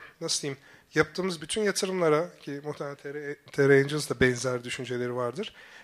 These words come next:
Zaten Türkiye'nin dışına açılabilecek projelere yapıyoruz. Türkiye'de yani bir Türkiye'nin laneti var. Türkiye belirli bir seviyeye geleceğiniz kadar büyük ama, e,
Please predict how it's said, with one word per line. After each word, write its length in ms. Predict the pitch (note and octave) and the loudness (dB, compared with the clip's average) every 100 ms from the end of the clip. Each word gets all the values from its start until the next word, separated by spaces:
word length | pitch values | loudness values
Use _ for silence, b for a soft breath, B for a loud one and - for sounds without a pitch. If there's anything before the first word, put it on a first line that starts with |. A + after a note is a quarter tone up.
| B - | B -12
Zaten 500 | C#3+ E3 F3 G#3 G#3 | 4 4 6 4 4
Türkiye'nin 360 | F#3+ F3+ G#3 F#3+ | 0 4 2 4
dışına 240 | - G3+ | 2 4
açılabilecek 540 | G3 F#3 F#3+ F#3 G#3 | 4 4 4 6 6
projelere 440 | - E3+ E3+ F3+ G3+ | 8 6 6 6 6
yapıyoruz. 300 | F3+ C#3 - | 6 2 -2
Türkiye'de 360 | - F3+ E3 | -4 0 4
yani 320 | E3+ E3+ E3+ D#3 B B - | 8 8 6 0 B B -14
bir 60 | F3 | -4
Türkiye'nin 480 | - - G3 G3+ F3+ | -4 0 2 6 12
laneti 380 | E3+ F3+ F3+ F3 | 12 12 6 4
var. 160 | C#3+ | 4
Türkiye 420 | - E3+ - F3 | 0 -6 0 4
belirli 260 | E3+ F3+ F3+ | 4 2 0
bir 60 | F3 | 0
seviyeye 300 | F3+ F3 F3 | 2 2 0
geleceğiniz 340 | E3+ E3+ E3 | 0 -2 -4
kadar 280 | E3 D#3 D3+ | 2 2 4
büyük 320 | A#3+ D4+ - B B B B _ | 0 0 -8 B B B B _
ama, 380 | A3 G3 B3 C#4+ - | 6 8 8 4 -14
e, 80 | - | -12